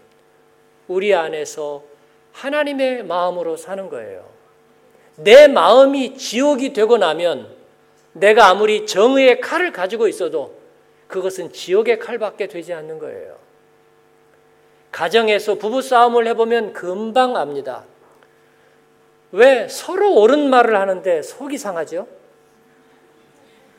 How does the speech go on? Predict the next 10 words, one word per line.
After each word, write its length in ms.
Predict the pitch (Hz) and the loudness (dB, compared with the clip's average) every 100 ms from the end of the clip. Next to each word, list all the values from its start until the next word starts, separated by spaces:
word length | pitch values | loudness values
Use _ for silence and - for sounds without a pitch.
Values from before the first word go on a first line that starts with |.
| _ _ _ _ _ _ 415 _ _ _ _ _ _ _ _ _ _ _ | _ _ _ _ _ _ _ _ _ _ _ _ _ _ _ _ _ _
그리고 320 | 269 269 269 | -8 2 4
마지막에는 880 | 175 208 254 262 247 240 262 226 - | 4 0 0 -2 0 2 0 -2 -10
"당신 480 | - 247 359 370 370 | -14 -10 -6 -4 2
같은 340 | 330 320 311 | 2 2 0
인간하고는 640 | 294 285 294 277 277 254 | 4 6 8 6 4 0
못 200 | 170 262 | 4 6
살겠어." 1000 | 339 - 339 294 233 226 220 170 127 104 - - _ _ _ _ _ _ _ _ _ _ _ _ _ _ | 6 4 6 6 4 0 0 -2 -2 -10 -20 -20 _ _ _ _ _ _ _ _ _ _ _ _ _ _
그 60 | 180 | -8
말은 280 | 185 180 | -6 -6
틀렸죠. 540 | - 311 294 - 127 | -12 -10 -10 -12 -18